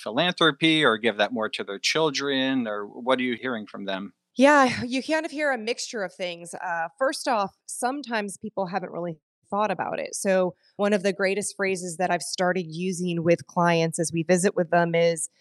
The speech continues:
Speaker 2: um, I see kind of my value as a financial advisor to bring um, intentionality to your dollars and purpose to your dollars. And I'll tell them that I see one of the benefits of collaborating with us is that we can help them bring the future to the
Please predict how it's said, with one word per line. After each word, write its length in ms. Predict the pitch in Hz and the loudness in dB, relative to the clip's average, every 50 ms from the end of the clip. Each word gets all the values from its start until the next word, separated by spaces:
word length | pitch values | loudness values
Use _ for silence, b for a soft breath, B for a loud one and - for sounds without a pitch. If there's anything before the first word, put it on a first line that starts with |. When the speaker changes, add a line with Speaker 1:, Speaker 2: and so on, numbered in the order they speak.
| _ _ _ _ - | _ _ _ _ -4
Speaker 2:
um, 140 | 175 165 - | -4 0 4
I 100 | - 175 | 4 4
see 260 | 151 - - 233 208 | 4 4 4 2 4
kind 180 | - 208 196 190 | 4 4 4 4
of 60 | 160 | 4
my 160 | 175 170 175 | 4 2 4
value 460 | 156 160 185 180 185 185 190 185 180 | 4 6 6 6 6 6 4 2 -2
as 120 | 175 170 180 | -4 -4 -6
a 60 | 165 | -8
financial 560 | - 185 175 175 170 170 170 - - 180 165 | -6 -6 -6 -4 -4 -6 -6 -4 -4 -4 -4
advisor 720 | 165 156 151 185 196 208 208 208 202 170 175 175 165 165 165 - - | -4 -4 0 2 2 4 4 2 0 0 -2 -4 -4 -4 -6 -8 -8
to 200 | - 190 180 170 | -6 -4 -4 -4
bring 520 | 160 180 185 180 175 175 170 165 165 165 - _ _ _ _ _ _ - | -4 -4 -2 -2 -2 -2 -4 -4 -6 -10 -16 _ _ _ _ _ _ -12
um, 140 | 170 165 165 - - | -10 -10 -6 -2 0
intentionality 1000 | 196 190 180 - 196 220 226 220 - 214 202 190 196 190 185 170 175 170 170 165 - | 0 0 0 0 0 0 0 0 0 0 2 2 2 2 0 0 -2 -4 -4 -6 -6
to 160 | - - 190 | -6 -2 -2
your 400 | 180 180 180 180 165 170 170 165 | -2 0 -2 -2 -2 -4 -4 -2
dollars 540 | - 180 165 165 165 147 - - - 185 - - | 0 2 4 4 4 2 0 -2 -4 -4 -6 -4
and 200 | - 185 180 175 | -2 -2 -2 -2
purpose 400 | - - 214 190 - 185 170 - | -2 0 0 0 0 -2 -6 -4
to 120 | - - 175 | -6 -6 -4
your 140 | 160 160 156 | -2 -2 -2
dollars. 500 | 156 - 76 73 - - - 190 - - - | 0 0 -2 -2 -4 -6 -8 -8 -10 -8 -4
And 400 | - 180 175 170 165 165 165 - b b b b b b b | -2 0 2 0 0 -2 -4 -8 b b b b b b b
I'll 140 | 175 175 | 4 4
tell 280 | 170 - - 214 220 226 | 4 2 2 4 4 6
them 180 | 190 208 190 180 | 6 4 2 2
that 240 | 170 165 165 156 - | 2 2 2 0 0
I 100 | 170 170 | -2 -4
see 240 | 170 - - 196 190 | -4 -4 -2 -2 -2
one 140 | 175 185 180 | 0 0 0
of 40 | 170 | 0
the 60 | 165 | 0
benefits 380 | - 180 190 185 202 185 - | 0 0 0 0 -4 -6 -8
of 80 | 180 - - | -10 -10 -6
collaborating 580 | - 202 180 175 170 185 185 190 185 180 170 165 | -4 -2 2 4 4 4 4 2 0 0 0 -2
with 120 | 165 156 | -2 -2
us 160 | 165 170 - | -2 -4 -4
is 120 | 185 160 - | -8 -6 -2
that 140 | 180 160 170 | -2 -2 -2
we 100 | 202 190 | -2 -2
can 180 | - 214 202 | -4 -6 -6
help 240 | 196 202 190 _ - | -2 -4 -4 _ -4
them 160 | - 175 175 | -8 -8 -6
bring 220 | 156 180 175 170 165 | -4 -6 -6 -4 -6
the 80 | 165 - | -6 -6
future 480 | - - 208 226 - - - 269 269 - | -6 -4 -4 -2 -2 0 -2 -2 0 0
to 120 | - 233 | 0 0
the 100 | 170 180 | 0 -2